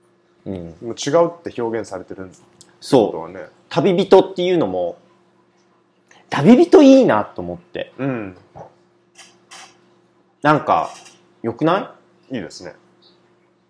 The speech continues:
Speaker 2: うん。
Speaker 1: 「旅人です」って言いたいですね。
Speaker 2: そう、旅-、
Speaker 1: <laughs>
Speaker 2: 旅人、でも旅人にすごい合うわけよ。
Speaker 1: うん。
Speaker 2: リマにいると。
Speaker 1: うんうん。
Speaker 2: リマとか、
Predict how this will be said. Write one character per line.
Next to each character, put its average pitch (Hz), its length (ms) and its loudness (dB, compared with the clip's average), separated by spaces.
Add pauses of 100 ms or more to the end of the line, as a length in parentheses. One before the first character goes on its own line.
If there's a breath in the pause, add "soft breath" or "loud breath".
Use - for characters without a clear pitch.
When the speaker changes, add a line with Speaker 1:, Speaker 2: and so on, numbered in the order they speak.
(400)
Speaker 2:
う 107 60 -10
ん。 82 300 -12 (2750)
Speaker 1:
「旅 113 240 -8
人 110 200 -12
で 107 100 -14
す」 - 320 -20
っ - 20 -20
て - 80 -20 (180)
言 104 120 -16
い - 20 -20
た 85 100 -14
い - 40 -18
で - 60 -20
す - 80 -20
ね。 95 60 -16
Speaker 2:
そ 143 100 2
う、 - 20 -4
旅-、 180 280 8
Speaker 1:
<laughs> 190 80 -4
Speaker 2:
旅 214 300 6
人、 - 320 -6
で 190 80 8
も 160 80 6
旅 240 300 4
人 269 120 8
に 240 60 8
す - 140 0
ご 247 120 10
い - 60 8
合 135 100 10
う 139 40 8
わ 110 140 4
け 98 80 -8
よ。 80 160 -10 (140)
Speaker 1:
う 143 60 -6
ん。 - 20 -2
Speaker 2:
リ 147 120 4
マ 139 180 6
に 98 160 -2
い 87 40 -6
る 92 120 -6
と。 87 260 -8
Speaker 1:
う 131 60 -12
ん - 20 -10
う 127 40 -10
ん。 110 260 -16 (500)
Speaker 2:
リ 151 140 2
マ 180 160 6
と 107 160 -2
か、 98 500 2